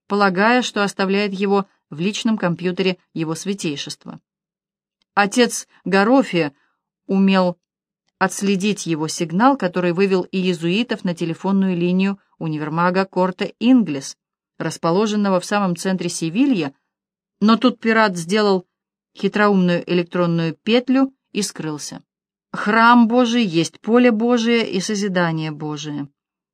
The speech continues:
Если кто разорит храм Божий, того покарает Бог, ибо храм Божий свят». «Первое послание к Коринфянам», — сказал отец Оскар,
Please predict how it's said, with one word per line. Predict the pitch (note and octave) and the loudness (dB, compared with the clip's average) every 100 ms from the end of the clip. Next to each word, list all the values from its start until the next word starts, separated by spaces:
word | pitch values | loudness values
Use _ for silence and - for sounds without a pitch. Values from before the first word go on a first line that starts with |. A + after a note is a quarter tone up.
| _ _ - | _ _ -4
Если | F#3 A3+ A3+ | 0 0 0
кто | A3+ A#3+ | -2 0
разорит | A3+ G#3 G#3 G#3+ G#3 | 0 0 0 -2 -4
храм | A#3+ A#3+ A#3+ | -2 0 2
Божий, | A#3 B3 A#3 B3 - _ _ | 0 0 0 -2 -4 _ _
того | F#3 F#3 F#3+ | -2 0 0
покарает | F#3+ F3+ F3+ F3+ F3 | -2 -2 0 0 -2
Бог, | D3 D#3 D3 - _ _ - | -4 -6 -6 -10 _ _ -6
ибо | F3+ D#3+ | -4 -2
храм | - D#3+ F3+ A3 A#3 | -4 -2 2 4 2
Божий | A3 A3+ G#3 G#3+ _ _ | 0 -4 -4 -8 _ _
свят». | - - D3+ D#3 C#3 _ _ _ _ _ _ _ _ _ _ _ _ _ | -14 -12 -8 -8 -8 _ _ _ _ _ _ _ _ _ _ _ _ _
«Первое | A#3+ B3 A#3+ | 2 4 4
послание | A3+ G#3+ - A3 G#3+ G#3 G#3 _ _ _ | 2 0 0 2 2 2 -2 _ _ _
к | |
Коринфянам», — | - G3+ G3+ G3+ F3 D3+ D3+ | -2 0 0 -2 -4 -4 -6
сказал | C#3+ D#3+ D#3+ | -6 -6 -4
отец | D#3 D3+ E3 E3 | -4 -4 -6 -6
Оскар, | - G3 G#3 - G3+ | -2 -2 -2 -6 -8